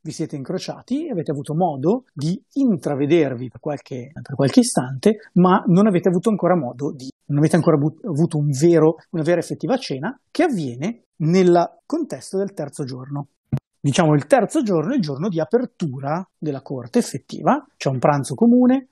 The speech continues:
c'è un pomeriggio dedicato alle attività di intrattenimento con in particolare un, um, spettacolo teatrale che si svolge dura-,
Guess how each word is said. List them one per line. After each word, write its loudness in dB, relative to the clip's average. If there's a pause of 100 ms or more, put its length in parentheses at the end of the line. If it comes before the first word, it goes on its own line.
c'è 2
un -6
pomeriggio -2
dedicato -4
alle -6
attività 0
di -4
intrattenimento -2
con 0 (340)
in 6
particolare 2 (300)
un, 4
um, 0 (1160)
spettacolo 0
teatrale -6 (480)
che -6
si -6
svolge -6
dura-, -4